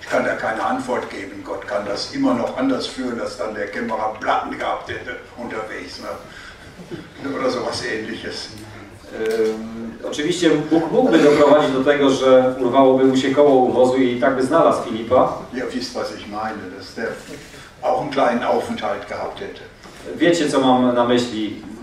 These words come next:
Speaker 2: Bóg mógłby tym tak pokierować.
Speaker 1: Aber es zeigt uns doch, wir sollen gleich gehorchen.
Speaker 2: Ale to Bóg nam pokazuje, że on był natychmiast posłuszny.
Speaker 1: Und warum zeigt uns Gott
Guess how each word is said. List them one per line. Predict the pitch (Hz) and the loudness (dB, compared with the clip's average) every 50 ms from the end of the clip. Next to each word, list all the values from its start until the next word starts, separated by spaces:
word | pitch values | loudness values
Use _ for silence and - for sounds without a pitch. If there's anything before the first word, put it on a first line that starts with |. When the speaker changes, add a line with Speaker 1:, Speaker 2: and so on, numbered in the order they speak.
| 104 - | -4 -2
Speaker 2:
Bóg | 147 147 147 | -2 0 2
mógłby | 143 147 143 139 139 135 | 4 2 4 4 2 2
tym | - - 127 | 2 0 0
tak | 135 131 127 127 - | 2 2 2 2 -2
pokierować. | - - 139 131 123 127 120 - 120 - - - - - - - - - | -6 -4 0 4 4 6 6 6 4 2 0 -4 -10 -16 -20 -20 -12 -6
Speaker 1:
Aber | 131 127 127 123 | 0 2 2 2
es | - - | 0 2
zeigt | 139 131 127 131 131 127 | 2 4 4 4 2 0
uns | 120 117 113 - - | -4 -4 -6 -6 -4
doch, | 123 123 123 - - - - - - - - - - - - - - - - - - - - - | -2 -2 -2 -2 -4 -10 -14 -18 -14 -14 -12 -6 -6 -6 -6 -6 -10 -12 -12 -12 -18 -20 -16 -10
wir | 113 110 | -10 -8
sollen | 110 113 110 110 110 107 | -6 -4 -4 -4 -6 -6
gleich | 107 101 101 101 - - | -4 -4 -4 -4 -4 -8
gehorchen. | - - - - - - - - - - - - - - - - - - - - - | -10 -10 -10 -10 -10 -14 -14 -16 -18 -20 -20 -20 -20 -20 -20 -20 -20 -20 -20 -16 -6
Speaker 2:
Ale | - 123 123 123 123 | 0 0 2 2 4
to | 147 151 147 147 147 147 143 - - - - | 6 6 8 8 8 6 4 2 -2 -4 0
Bóg | 143 156 151 143 | 0 0 2 4
nam | 139 135 - 135 | 2 4 4 2
pokazuje, | 131 135 135 127 - 139 139 139 127 | 2 2 2 2 2 2 2 4 4
że | 117 - 139 131 | 2 2 0 -2
on | 135 131 127 | -2 -2 0
był | 131 131 | 0 2
natychmiast | 120 123 - - 139 135 131 139 135 131 123 - - | 4 4 2 2 2 -2 -4 0 0 0 0 0 -2
posłuszny. | - 113 - - 139 139 135 - 110 98 90 - - - - - - | -6 -8 -4 -2 0 0 0 -2 -4 -8 -10 -10 -14 -16 -18 -16 -12
Speaker 1:
Und | - 117 | -10 -2
warum | 117 120 123 123 123 127 131 | 0 0 2 2 0 -2 -4
zeigt | - - 139 131 139 - - - 139 | -4 -2 0 2 2 0 -2 -4 -4
uns | 135 135 131 - - | -4 -4 -4 -4 -4
Gott | - 123 127 - - | -2 -2 -2 -2 -4